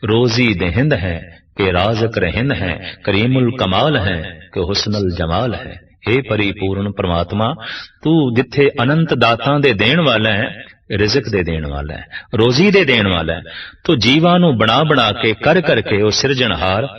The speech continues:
ਆਪਣੇ ਜੀਵਾਂ ਨੂੰ ਵੇਖਦਾ ਹੈ, ਸ੍ਰਿਸ਼ਟੀ ਨੂੰ ਵੇਖਦਾ ਹੈ। ਮਹਾਰਾਜ ਫਰਮਾਨ ਕਰਦੇ ਨੇ, "ਨਾਨਕ ਸਚੇ ਕੀ ਸਾਚੀ ਕਾਰ।" ਪਰਮਾਤਮਾ ਸੱਚ ਹੈ, ਉਸ ਦੀ ਬਣਾਈ ਹੋਈ ਇਹ ਪ੍ਰਕਿਰਤੀ ਵੀ ਸੱਚ ਹੈ,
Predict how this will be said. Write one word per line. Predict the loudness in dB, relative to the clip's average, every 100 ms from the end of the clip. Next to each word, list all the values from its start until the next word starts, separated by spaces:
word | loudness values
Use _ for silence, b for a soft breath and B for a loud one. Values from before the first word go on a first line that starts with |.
| -20 _ -4
ਆਪਣੇ | -2 0 0
ਜੀਵਾਂ | 0 -2 0 0
ਨੂੰ | 0 2
ਵੇਖਦਾ | 0 0 -4
ਹੈ, | -4 -6 B B -6
ਸ੍ਰਿਸ਼ਟੀ | -2 -2 0 0
ਨੂੰ | 2 2
ਵੇਖਦਾ | 2 2 0 -2
ਹੈ। | -4 -8 B B -2
ਮਹਾਰਾਜ | 2 2 0
ਫਰਮਾਨ | 0 0 0 0
ਕਰਦੇ | 0 0
ਨੇ, | 0
"ਨਾਨਕ | 2 2 2 2 0 0 0
ਸਚੇ | 0 0 2 2 2
ਕੀ | 2 2 2 2 0
ਸਾਚੀ | 0 0 0 0 0 0 0
ਕਾਰ।" | 0 0 0 -2 -6 -12 -18 B B B _
ਪਰਮਾਤਮਾ | -2 0 -2 -2 -2 -2 -2
ਸੱਚ | 0 0 0 -2
ਹੈ, | -4 -6 -10 b b b _ _
ਉਸ | 0 0
ਦੀ | 0 0
ਬਣਾਈ | 2 2 2 4 4
ਹੋਈ | 4 2 2
ਇਹ | 0 0
ਪ੍ਰਕਿਰਤੀ | -2 0 -4 -2 -2 0
ਵੀ | 0
ਸੱਚ | 0 -2 -2 -8
ਹੈ, | -12